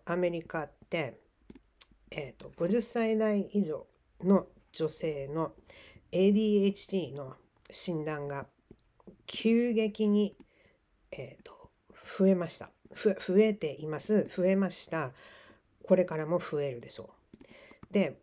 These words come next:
私もその一人です。で、これって、あの、うん、うん、面白いっていうのは、面白いっていうのは好きじゃないな。面白いじゃなくてなんだ。これって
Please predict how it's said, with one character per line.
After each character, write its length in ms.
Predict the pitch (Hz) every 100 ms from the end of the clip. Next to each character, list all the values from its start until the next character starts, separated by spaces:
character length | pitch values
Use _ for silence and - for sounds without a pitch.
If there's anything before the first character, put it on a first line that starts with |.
| -
私 360 | 202 226 214
も 120 | 233
そ 140 | 208 202
の 100 | 180
一 200 | - 156
人 40 |
で 180 | - -
す。 220 | - - _ _ - - _ _ - _ - - _
で、 100 | 196
こ 280 | - - 208
れ 120 | 277
っ 60 | 302 - -
て、 360 | 262 233 123 - _ _ _ - -
あ 220 | 185 165
の、 260 | 147 127 - _ _ _ _ _ -
う 60 | 175
ん、 120 | 185
う 60 | - 151 131
ん、 40 | -
面 260 | 185 220
白 320 | 262 - 285 233
い 60 |
っ 40 | -
て 240 | - -
い 120 | 135
う 60 | 139
の 120 | 127
は、 80 | 135 -
面 180 | - 202
白 240 | 208 233 214
い 40 |
っ 40 |
て 160 | - -
い 40 | -
う 40 |
の 40 |
は 60 | -
好 60 | -
き 180 | -
じ 80 | 131
ゃ 40 | 120
な 80 |
い 80 | -
な。 140 | - - _ - - - _ -
面 80 | 208
白 220 | 202 208
い 60 | 175
じ 60 |
ゃ 40 | 123
な 80 | 120
く 100 | -
て 140 | -
な 60 | 127
ん 80 |
だ。 140 | 127 - _ _ _ _ _ _ _ _ _ _ -
こ 80 | 240
れ 80 | 233
っ 40 |
て 480 | 226 - 220 214 -